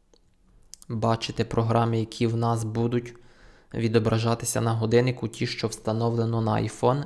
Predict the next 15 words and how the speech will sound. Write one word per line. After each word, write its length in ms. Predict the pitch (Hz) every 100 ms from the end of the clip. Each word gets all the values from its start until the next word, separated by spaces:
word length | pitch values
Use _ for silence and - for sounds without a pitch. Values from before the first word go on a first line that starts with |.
| -
і 120 | 120
підтримують 560 | 127 - 117 117 117
годинник. 640 | 117 113 110 107 107 - - _ - - - - - - - - - -
Гортаємо 600 | - 120 - 117 113 110 110
вниз. 500 | 117 127 156 - - - _ _ _ _ _ _ _ _ - - - - - - - - - - - - - - - - - - - - - -
І 100 | -
тут 280 | - 131 131
ми 180 | 123 117
бачимо, 640 | 107 120 123 - 117 117
в 80 | 113
нас 280 | 117 123 117
відображаються 880 | 113 110 110 113 120 120 120 -
програма, 640 | - 113 113 117 120 117 117 - - _ _ _ - - - - - - -
дві 260 | - 110 117
програми 640 | 117 117 113 113 107 92